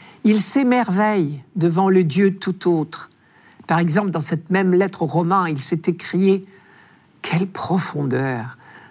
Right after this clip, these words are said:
dans la richesse, la sagesse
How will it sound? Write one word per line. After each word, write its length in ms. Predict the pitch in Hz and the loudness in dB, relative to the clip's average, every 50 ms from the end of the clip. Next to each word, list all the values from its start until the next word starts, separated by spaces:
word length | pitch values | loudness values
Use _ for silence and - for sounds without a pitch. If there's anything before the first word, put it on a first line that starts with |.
| _ _ | _ _
dans 140 | - 156 156 | 0 2 2
la 140 | 160 170 165 | 2 2 0
richesse, 720 | 160 165 151 - - - 160 151 147 147 151 - - - - - - - _ - | -2 -4 -6 -6 -6 -4 -4 -4 -4 -6 -8 -10 -14 -16 -18 -20 -20 -20 _ -2
la 120 | 156 160 | -2 -2
sagesse 720 | 156 160 - - 175 160 - - 160 160 156 143 139 - | -2 -2 -2 -2 -2 0 0 0 -2 -2 -2 -4 -6 -10